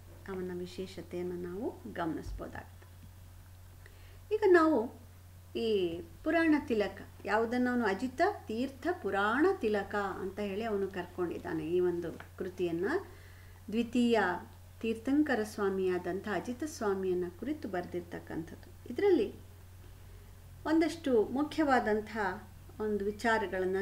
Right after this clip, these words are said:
ಕೆಲವು ಧಾರ್ಮಿಕ ವಿಚಾರಗಳು ಬಂದಿದ್ದಾಗಲೂ ಕೂಡ ಅವನ ಮನಸ್ಸು ವಿಶೇಷವಾಗಿ ಅಜಿತ ತೀರ್ಥಂಕರನ ಕಥೆಯನ್ನ ಬರೆಸುವುದಕ್ಕೆ ಪ್ರೇರಕಳಾದ ಅತ್ತಿಮಬ್ಬೆಯ ಬಗೆಗೆ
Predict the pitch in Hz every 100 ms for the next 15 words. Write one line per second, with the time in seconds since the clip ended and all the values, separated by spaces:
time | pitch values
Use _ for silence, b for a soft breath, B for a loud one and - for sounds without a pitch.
0 | 202 226 330 381 208 202 190 190 180 180
1 | 208 196 190 180 180 180 185 180 180 175
2 | 175 180 311 359 269 185 185 185 220 311
3 | 359 - 190 185 214 220 - 220 220 302
4 | 349 - - 202 220 214 208 214 208 240
5 | 262 262 233 226 208 190 - 226 254 202
6 | 185 202 - 254 277 339 262 - 196 196
7 | 202 196 185 180 175 170 - 202 185 185
8 | 180 180 165 220 240 349 - B B